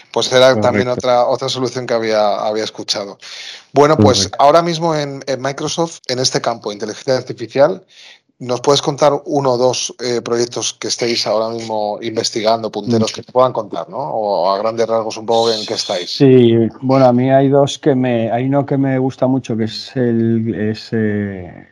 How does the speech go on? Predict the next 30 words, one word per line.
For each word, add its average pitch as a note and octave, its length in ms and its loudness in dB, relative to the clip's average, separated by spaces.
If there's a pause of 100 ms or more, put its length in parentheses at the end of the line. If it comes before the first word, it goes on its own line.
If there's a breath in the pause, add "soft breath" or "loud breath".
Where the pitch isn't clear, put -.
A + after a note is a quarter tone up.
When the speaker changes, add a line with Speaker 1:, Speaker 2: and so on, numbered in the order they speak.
(160)
Speaker 2:
una A2+ 240 2
ciudad, A2 440 6 (120)
eh, A2+ 260 2
inteligente, G#2+ 840 0
que, F#2 480 -8
Speaker 1:
Ujú. B2 220 -10 (100)
Speaker 2:
que - 120 -10
está, F#2+ 680 0 (160)
que A2 60 -14
fue G#2+ 120 -2
una G#2 80 2
inversión, G2+ 580 -2 (480 loud breath)
una A2 160 2
inversión G#2 320 0
a G2 60 -6
través G2 260 -2
de G2 80 -2
la G2 460 0
Fundación G2 720 0
Bill G2+ 160 2
Gates, A2+ 420 2 (540 loud breath)
Speaker 1:
Sí. - 180 0
Speaker 2:
eh, F#2+ 460 2
en G2 80 -2
colaboración G2 560 2
con, F#2+ 880 -2
con G2 160 -2
Microsoft G2+ 420 -2
Corporation G#2+ 920 0
y, F#2 440 -4